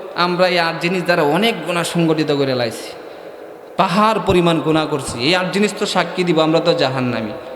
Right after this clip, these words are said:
কিন্তু আল্লাহ, আল্লাহ রাসূল সাল্লাল্লাহু আলাইহি ওয়াসাল্লাম বলছেন, "না, তোমরা হইছো আমার উম্মত, কিয়ামত পর্যন্ত আমার আনেওয়ালা উম্মতের জন্য তওবার দরজা খোলা থাকবে।" বলেন না সুবহানাল্লাহ? একটু জোরে বলেন না আল্লাহু আকবার?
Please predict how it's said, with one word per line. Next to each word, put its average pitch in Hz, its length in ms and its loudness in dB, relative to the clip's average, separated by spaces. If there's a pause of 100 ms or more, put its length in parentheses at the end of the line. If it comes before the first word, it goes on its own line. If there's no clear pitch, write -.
(140)
কিন্তু 156 220 0
আল্লাহ, 151 380 2
আল্লাহ 151 300 0
রাসূল 151 260 0
সাল্লাল্লাহু 156 440 0
আলাইহি - 0 -
ওয়াসাল্লাম 139 40 0
বলছেন, 135 160 0
"না, 156 460 2 (320)
তোমরা 185 260 2
হইছো 170 280 2
আমার 156 260 2
উম্মত, 156 500 2 (260)
কিয়ামত 339 460 4 (140)
পর্যন্ত 233 420 2
আমার 208 220 2
আনেওয়ালা 233 520 2
উম্মতের 208 580 0
জন্য 185 380 2 (480)
তওবার 165 480 2
দরজা 143 340 2
খোলা 135 240 2
থাকবে।" 123 300 0
বলেন 156 340 4
না 302 160 4
সুবহানাল্লাহ? 190 880 2 (460)
একটু 233 280 2
জোরে 294 280 2
বলেন 269 300 4
না 349 120 6
আল্লাহু 302 520 2
আকবার? 185 840 0